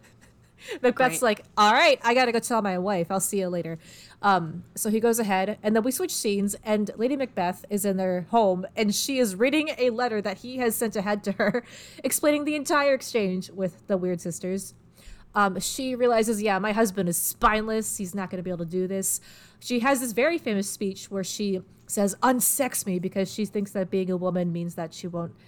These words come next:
Speaker 1: have the strength to commit murder and do what needs to be done to make Macbeth king.
Speaker 2: I just wanna say, uh, as a feminist,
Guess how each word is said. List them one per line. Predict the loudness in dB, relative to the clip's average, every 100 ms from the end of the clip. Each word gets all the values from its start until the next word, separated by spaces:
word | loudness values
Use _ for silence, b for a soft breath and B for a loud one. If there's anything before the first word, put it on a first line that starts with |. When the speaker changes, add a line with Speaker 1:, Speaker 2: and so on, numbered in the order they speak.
| b b
Speaker 1:
have | -2 0
the | -2
strength | -4 -6 -6 -10
to | -8 -6 -6 -10 b
commit | 0 2 2
murder | 0 0 -2 -6 _
and | -4 -4 -2 0
do | 0
what | 0
needs | -4
to | -6
be | -4
done | -2 -2
to | -2
make | -6 -10 -12
Macbeth | -12 -10 -8
king. | -2 -2 -4 B B -6
Speaker 2:
I | -2
just | -2 -4
wanna | -4 -4
say, | 0 2 2 0 -2
uh, | -6 -6 -6 -6
as | -6 -6
a | -8
feminist, | -6 -4 -2 -2 -4 -6 -10 -12